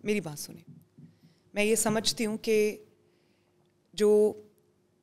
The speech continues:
ये जो, अ, moral अगर आप इसका एंगल देखें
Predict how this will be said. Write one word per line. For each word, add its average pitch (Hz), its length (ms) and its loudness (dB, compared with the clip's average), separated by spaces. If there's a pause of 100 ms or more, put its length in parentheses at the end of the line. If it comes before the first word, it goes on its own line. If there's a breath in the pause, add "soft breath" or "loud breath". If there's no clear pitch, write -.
(1120)
ये 202 120 2
जो, 185 480 0 (320)
अ, - 20 -6 (640)
moral 226 520 8
अगर 190 180 2
आप 175 180 0
इसका 185 240 -4
एंगल 175 240 -4
देखें 165 280 -10